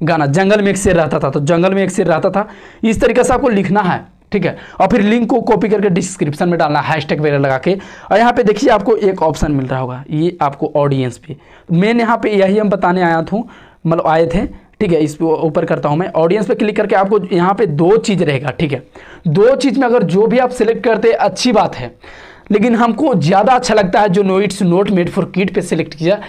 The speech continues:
क्योंकि अधिकतर तो अठारह साल के ऊपर का ही आईडी रहता है, Gmail रहता है, तो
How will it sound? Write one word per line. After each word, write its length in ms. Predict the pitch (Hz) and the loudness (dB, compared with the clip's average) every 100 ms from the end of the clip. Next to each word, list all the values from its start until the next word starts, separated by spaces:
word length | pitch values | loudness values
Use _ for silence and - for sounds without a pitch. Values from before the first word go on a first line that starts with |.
| - - - | -20 -8 -2
क्योंकि 340 | 240 277 247 - - _ _ 202 | 0 0 -2 -6 -20 _ _ -2
अधिकतर 420 | 185 220 240 254 | 0 0 -2 0
तो 100 | 269 | 0
अठारह 260 | 247 240 | 0 -2
साल 140 | 233 240 | -2 -2
के 120 | 233 | -2
ऊपर 240 | 202 233 | -2 -2
का 100 | 220 202 | 0 0
ही 140 | 202 | 2
आईडी 180 | 185 180 | 2 0
रहता 240 | 175 175 | 0 0
है, 60 | 160 | 0
Gmail 320 | 165 170 156 | 0 0 0
रहता 200 | 147 139 | -2 -6
है, 100 | 135 - - - | -12 -18 -20 -12
तो 80 | - | -4